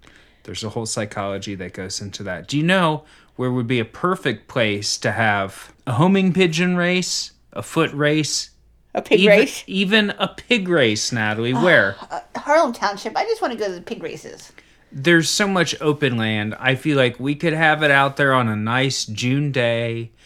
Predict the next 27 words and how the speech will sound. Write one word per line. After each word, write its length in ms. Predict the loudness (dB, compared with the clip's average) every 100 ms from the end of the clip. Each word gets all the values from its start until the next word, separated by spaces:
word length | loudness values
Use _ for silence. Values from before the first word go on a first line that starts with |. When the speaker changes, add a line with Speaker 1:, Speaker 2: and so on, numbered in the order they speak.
| -20 _
Speaker 1:
As 160 | -8 -2
many 280 | 0 0 -2
pigs 420 | -2 -2 0 -4
as 180 | -4 -4
you 80 | -2
want 280 | -2 -2
as 100 | -4
far 220 | -4 -2 -2
as 140 | -2
the 120 | -6
eye 200 | -4 -4
could 260 | -4 -8 -6
see. 380 | -4 -4 -4 -8
Fresh, 560 | -8 0 0 0 -4 -8
open 340 | -8 -4 -4
air. 560 | -2 -2 -4 -4 -6 -4 -2
Speaker 2:
Eighteen 360 | -2 -4 -4
to 60 | -4
twenty 240 | -6 -8
pigs. 300 | -8 -10 -12 -16
Speaker 1:
Perfect 520 | -8 -6 -4 -8 -4
range 340 | -4 -2 -4 -6
of 120 | -10
pigs. 540 | -12 -12 -14 -16 -8
Speaker 2:
But 140 | -4 4
they're 120 | 8
all 380 | 10 8 4